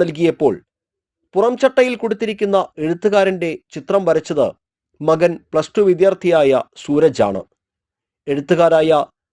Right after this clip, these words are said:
ബിലു പത്മിനി നാരായണൻ, ശ്രീജ സത്യൻ എന്നിവർ അവതാരികയിലൂടെ ആശംസകൾ നേരുന്നു. ഈ മാസം പതിനാറിന് ഞായറാഴ്ച പുതുക്കാട് ബ്ലോക്ക് പഞ്ചായത്ത് ഹാളിൽ നടക്കുന്ന പുസ്തക പ്രകാശന ചടങ്ങ് മന്ത്രി ആർ ബിന്ദു ഉദ്ഘാടനം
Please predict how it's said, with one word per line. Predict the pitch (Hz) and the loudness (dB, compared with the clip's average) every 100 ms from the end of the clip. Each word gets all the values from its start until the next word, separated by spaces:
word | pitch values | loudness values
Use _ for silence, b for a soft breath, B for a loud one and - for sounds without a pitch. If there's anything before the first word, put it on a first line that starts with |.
| - | -6
ബിലു | 156 185 240 | -2 0 0
പത്മിനി | 220 - 196 190 175 | -2 2 4 4 4
നാരായണൻ, | 165 170 170 117 87 _ _ _ - | 4 4 2 0 -6 _ _ _ -2
ശ്രീജ | 196 214 233 247 | 0 2 2 0
സത്യൻ | 220 - 220 | -4 -4 -2
എന്നിവർ | 190 185 170 160 _ _ - 156 | 2 2 2 -2 _ _ -6 -2
അവതാരികയിലൂടെ | 185 208 202 185 180 160 156 139 123 - _ 139 | 2 2 2 0 0 -2 -2 -2 -4 -8 _ -6
ആശംസകൾ | 143 - 110 147 120 107 | -6 -8 -8 -6 -6 -4
നേരുന്നു. | 104 110 120 120 _ _ _ _ _ _ - | -6 -4 -6 -8 _ _ _ _ _ _ -4
ഈ | 147 | 0
മാസം | 165 165 196 | 0 0 -4
പതിനാറിന് | 165 160 175 175 170 160 - 143 | -6 0 2 2 2 -2 -4 -2
ഞായറാഴ്ച | 147 165 170 160 156 90 _ _ _ _ | 0 2 0 -2 -4 -6 _ _ _ _
പുതുക്കാട് | 190 202 247 240 190 | -4 0 2 2 2
ബ്ലോക്ക് | 190 208 226 | 2 0 -2
പഞ്ചായത്ത് | 226 220 214 214 180 | -4 0 -2 -2 0
ഹാളിൽ | 185 202 190 | 2 2 2
നടക്കുന്ന | 185 180 175 160 - _ | 0 -2 -2 -2 -4 _
പുസ്തക | 165 - 196 190 | -10 -4 -4 -2
പ്രകാശന | 180 175 175 180 175 | 0 0 0 -2 0
ചടങ്ങ് | 156 156 147 92 _ _ _ _ 151 | 0 2 2 0 _ _ _ _ 0
മന്ത്രി | 185 196 196 - 165 | 2 2 2 2 0
ആർ | 151 147 | 0 -6
ബിന്ദു | 175 160 120 - | -8 -6 -8 -10
ഉദ്ഘാടനം | 127 151 139 123 | -10 -2 -2 -2